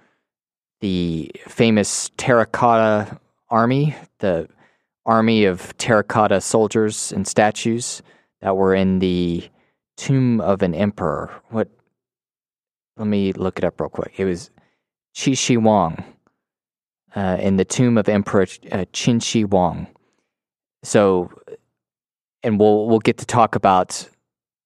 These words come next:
some of the significance of purple in the, in, in Asia and China in particular, and some of the mythology surrounding it.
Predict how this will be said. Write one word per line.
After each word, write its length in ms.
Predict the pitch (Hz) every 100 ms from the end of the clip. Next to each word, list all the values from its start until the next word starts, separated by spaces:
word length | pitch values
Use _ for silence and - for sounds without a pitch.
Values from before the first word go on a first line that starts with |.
| _
some 240 | - 113
of 80 | 98
the 80 | 98
significance 680 | - 95 101 - 107 92
of 140 | - -
purple 480 | 110 95 101 92 87
in 260 | 90 87
the, 400 | 85 82 82 - _ _ _ _ _ _ -
in, 460 | 92 87 85 - _
in 160 | - 92
Asia 400 | 101 101 95 90
and 240 | 90 87
China 340 | - 98 92 90
in 120 | 87
particular, 540 | 92 - 101 95 85
and 120 | 82
some 180 | - 87
of 120 | 85 -
the 240 | 82 76
mythology 520 | - - 90 85 85 82
surrounding 560 | - 90 90 87 82
it. 140 | -